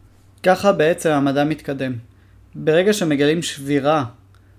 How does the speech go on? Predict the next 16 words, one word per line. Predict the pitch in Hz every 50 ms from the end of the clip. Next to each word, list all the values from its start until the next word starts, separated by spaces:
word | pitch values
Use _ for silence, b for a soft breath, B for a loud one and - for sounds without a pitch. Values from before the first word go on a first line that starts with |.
| b b - _ _ -
או | 156 143 143 143 143 139
הפרחה | - - - 143 135 123 - 180 180 175
של | 151 - - 139
תיאוריה | - - 147 147 151 156 151 143 135
על | 135
ידי | 139 135 147 147
ניסויים, | 147 147 143 - - 143 135 135 147 170 165 b b b b b b b b b -
מנסים | 147 147 147 143 - 214 208
ליישב | 208 196 170 - - 190 190 196
אותה | 196 196 - 160 156
עם | 160 156 143
תיאוריה | 135 - 143 143 147 147
חדשה, | 147 - 143 131 135 127 - - 127 120 117 - _ b b b b b b b b
שמכסה | - - - 143 147 147 - 151 139 - - 202 196 196 185 - - 175
את | 175 175 180
המוכר | 160 151 143 147 - 175 185 220